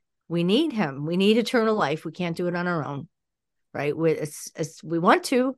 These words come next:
<laughs> because that's kind of baked into our humanity, right? This, this desire, this desire to be in control. But that's, yeah, we're, we're not up for that job description of God. We need him to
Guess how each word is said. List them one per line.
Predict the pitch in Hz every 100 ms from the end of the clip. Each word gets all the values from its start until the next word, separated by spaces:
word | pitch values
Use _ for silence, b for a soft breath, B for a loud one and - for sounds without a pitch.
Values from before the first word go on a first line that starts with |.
| _ 226
<laughs> | 214
because | 196 - 254
that's | 262 269
kind | - 262
of | 226 202 B B -
baked | 190 220 220
into | 233 240 240 190
our | 180 185
humanity, | - 208 226 247 190 170 180
right? | 165 185 202
This, | 165 160 -
this | 175 -
desire, | 180 - 196 208 180
this | 160 170 180 208 -
desire | 185 175 185 208 190
to |
be | 165 170
in | 165
control. | 175 175 220 180 131 b b b b _ _ 185
But | 170
that's, | 175 180 - - - - -
yeah, | 185 156 147
we're, | 180 175 160
we're | 175 180
not | 185 190 202 -
up | 185 -
for | 196
that | 180 165
job | 175 175 196
description | 202 - 151 - 160 139
of | 147
God. | 156 139 147
We | 156
need | 156 170 220 - _
him | - 170 160 165 _ -
to | 170 156 143